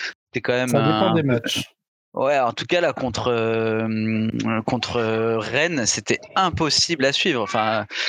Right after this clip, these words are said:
Speaker 1: j'ai jamais vu ça de, de sa part. Moi, c'était la première fois que je le revoyais depuis longtemps. Et, euh, finalement, ouais, il y a un problème, mais c'est là, tout, Socket l'a vraiment tout très bien dit. Euh, c'est, euh, ce système, on commence à avoir beaucoup de densité au milieu, et, euh, finalement, euh,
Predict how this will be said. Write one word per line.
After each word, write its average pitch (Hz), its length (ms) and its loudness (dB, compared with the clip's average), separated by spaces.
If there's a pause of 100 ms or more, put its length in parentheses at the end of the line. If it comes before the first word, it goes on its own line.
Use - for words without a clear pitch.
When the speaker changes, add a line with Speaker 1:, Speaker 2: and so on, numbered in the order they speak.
(140)
Speaker 1:
j'ai 123 120 -2
jamais 139 280 0
vu 135 140 -2
ça 151 300 2
de, 120 240 -2
de 120 100 0
sa 127 160 0
part. 196 220 0
Moi, 139 80 0
c'était - 200 0
la 117 80 2
première 127 220 -2
fois 151 100 0
que 127 40 -4
je 117 60 -2
le 120 60 2
revoyais 120 180 0
depuis 127 160 -4
longtemps. 127 280 -2 (720)
Et, 139 180 0
euh, 117 600 -2 (380)
finalement, 165 580 0
ouais, 185 140 2
il 147 40 -2
y 131 40 0
a 123 100 0
un 120 60 -2
problème, 165 280 0
mais 135 80 0
c'est 135 220 0
là, 143 120 2 (180)
tout, 175 260 0
Socket 180 380 0
l'a 135 160 2
vraiment 131 340 -2
tout 127 200 -8 (100)
très - 160 0
bien 127 120 2
dit. 120 200 0
Euh, 117 560 0
c'est, 135 420 0
euh, 131 220 2 (520)
ce - 140 2
système, 170 440 2
on 147 100 0
commence 139 260 0
à 143 60 2
avoir 131 140 0
beaucoup 156 260 -4
de 156 60 -12
densité 156 420 0
au 143 100 2
milieu, 156 540 2
et, 151 340 2
euh, 131 160 2
finalement, 143 720 0
euh, 117 420 0